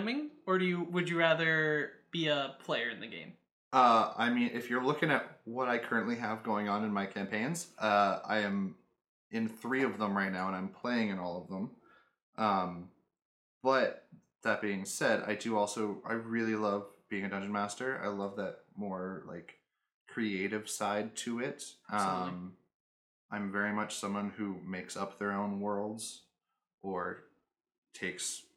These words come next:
Speaker 2: existing historical locations and goes, "What if I make this weird?"
Speaker 1: <laughs> Fair enough.
Speaker 2: Mostly both. I am, I do, I do both, but I do, I, I'm really enjoying being a, only a player right now and getting my creative juices out,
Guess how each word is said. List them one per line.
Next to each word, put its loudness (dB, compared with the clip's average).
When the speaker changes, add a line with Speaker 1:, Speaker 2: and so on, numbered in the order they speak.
Speaker 2:
existing -4
historical -2
locations -6
and -6
goes, -4
"What 2
if 2
I 8
make 6
this 4
weird?" -2
Speaker 1:
<laughs> -
Fair -6
enough. 0
Speaker 2:
Mostly 2
both. -2
I 0
am, -4
I -4
do, -4
I -2
do -6
both, -4
but -6
I -2
do, -8
I, -12
I'm -12
really -8
enjoying -10
being -16
a, -20
only -10
a -10
player -10
right -12
now -16
and -14
getting -10
my -8
creative -10
juices -14
out, -14